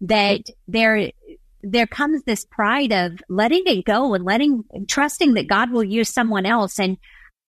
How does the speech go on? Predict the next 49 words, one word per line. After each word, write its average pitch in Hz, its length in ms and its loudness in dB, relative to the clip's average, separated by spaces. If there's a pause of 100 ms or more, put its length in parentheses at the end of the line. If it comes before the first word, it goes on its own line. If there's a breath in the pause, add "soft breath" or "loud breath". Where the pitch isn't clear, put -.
(180)
I - 60 -20
think 339 160 0
that's 494 180 0
all 240 120 2
part 240 320 -2
of 220 200 0 (180)
how 214 140 0
he 277 180 0
is 214 100 -2
sanctifying 214 680 0
and 180 120 -2
growing 220 400 0
us 135 220 -4
too, 285 320 0 (120)
through 302 320 -2
letting 277 340 0
stuff 220 300 -4
go. 277 180 2
We 302 140 -4
can 453 160 -8
actually 269 360 -2
see 220 200 -4
other 214 220 2
people 320 320 0
be 190 140 -2
blessed 196 560 -2
by 214 120 0
getting 240 300 0
opportunities 220 840 -2
that 214 160 2
maybe 247 540 0 (200 soft breath)
we 247 220 0
were 277 160 2
squandering 220 720 -2
because 220 420 -2
we 247 160 -4
couldn't 254 320 -2
possibly 262 400 0
get 269 240 0
to 277 100 -4
it, 214 60 -4
but 226 120 -2
we 214 120 0
were 226 80 0
still 247 240 0
holding 247 320 -2
it - 140 -2
so 202 120 -2
tight. 233 300 -2